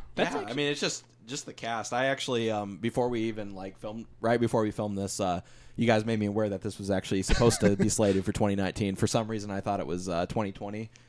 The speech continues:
Speaker 2: 'cause it just seemed like the turnaround was so fast for that, like, filming and everything. So, but yeah, Ryan Johnson, I mean, I, you guys know how I feel about The Last Jedi. I
Speaker 3: You hate it,
Speaker 2: adore it.
Speaker 3: right? Oh,
Speaker 2: I adore
Speaker 3: okay.
Speaker 2: it.
Speaker 1: Good.
Speaker 2: So, um,
Speaker 3: That's why you're still on the podcast.
Speaker 2: <laughs>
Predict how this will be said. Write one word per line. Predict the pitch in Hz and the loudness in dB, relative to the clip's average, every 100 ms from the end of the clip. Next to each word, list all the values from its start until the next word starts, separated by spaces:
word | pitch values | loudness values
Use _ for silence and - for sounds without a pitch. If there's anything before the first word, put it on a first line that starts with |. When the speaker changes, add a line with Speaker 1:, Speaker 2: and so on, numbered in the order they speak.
| - | -2
Speaker 2:
'cause | - 131 | 4 6
it | 127 | 8
just | 139 | 6
seemed | 139 131 | 6 4
like | 117 104 | 2 2
the | 107 | -2
turnaround | 120 113 104 95 95 | -4 -4 -2 -2 0
was | 92 | 2
so | 107 95 | 2 2
fast | - 95 95 - | 2 0 0 -4
for | 85 | -6
that, | 87 85 - - | -4 -4 -8 -8
like, | - 90 80 | -2 -2 2
filming | 107 98 92 | 2 2 0
and | 87 | 0
everything. | 87 90 87 90 | 0 0 -4 -6
So, | - 98 95 - - - - | -8 -8 -8 -12 -16 -18 -6
but | 123 | 6
yeah, | 143 | 8
Ryan | 104 113 117 | 8 6 2
Johnson, | 104 110 - 131 131 - | -4 -4 -2 -2 -4 -8
I | - | -4
mean, | 95 95 92 95 _ _ - | -2 -2 -4 -8 _ _ -8
I, | 92 | -8
you | - 90 | -6 -4
guys | 92 87 | -4 -2
know | 92 | -2
how | 90 90 | 0 0
I | |
feel | 85 95 | 2 2
about | 87 87 | 2 2
The | |
Last | 82 80 - | 2 0 0
Jedi. | 85 85 90 90 | 0 2 2 0
I | 85 85 - - - | -2 -6 -10 -20 -4
Speaker 3:
You | 139 | 2
hate | 127 175 | 6 8
it, | 233 | 8
Speaker 2:
adore | 107 104 | 8 8
it. | 120 | 8
Speaker 3:
right? | 202 - - | 6 6 6
Oh, | 165 | 6
Speaker 2:
I | 98 | 6
adore | 104 110 104 | 6 10 10
Speaker 3:
okay. | 104 | 8
Speaker 2:
it. | - - - | 4 0 -2
Speaker 1:
Good. | 123 107 - | -4 -6 -12
Speaker 2:
So, | - 117 110 107 | -6 -4 -4 -6
um, | 107 104 | -6 -2
Speaker 3:
That's | 123 | 6
why | 160 | 10
you're | 156 | 10
still | 143 156 | 8 4
on | 135 | 4
the | |
podcast. | 123 127 - 139 - - 226 - - 180 | 2 0 2 6 8 12 12 12 10 6
Speaker 2:
<laughs> | - | 0